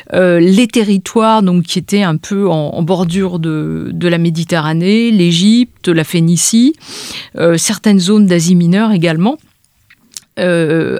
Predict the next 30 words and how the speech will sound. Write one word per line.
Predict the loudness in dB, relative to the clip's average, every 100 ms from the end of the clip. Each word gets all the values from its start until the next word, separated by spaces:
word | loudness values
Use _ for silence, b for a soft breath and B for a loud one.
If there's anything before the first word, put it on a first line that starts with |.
| -4
à, | -4 -2 -4 -4 -4
à |
véritablement | -4 0 0 0 -2 -2 -2 0 0 0
reprendre | 0 -2 -2 -4 -4 -2 -2 -2
la | 0 0
main | 0 0 -2
sur | -4 -4 -2 0
l'ensemble | 0 0 0 2
du | 0
territoire. | -2 -4 -4 -4 -2 -2 -4 B B B B -18
Et | -4
pendant | 2 4
longtemps, | 4 4 2
on | 0
a | 0
pensé | -2 -4 -2 -4
que | -4 -4
les |
satrapes, | -4 -4 -6 -2 0 -2 _ -8
hein, | -6 -6
ces | -6 -6 -4
gouverneurs | -2 0 0 0 0 0 -2
de, | -6 -6 -8 -10 B B B -4
de | -4
province, | -2 -4 0 0 -2 -6
étaient | -6 -8
très, | -6 -6 -6
très | -4 -2 0
indépendants | 2 0 0 -4 -2 -2
de, | -2 -2 -4 -6 -8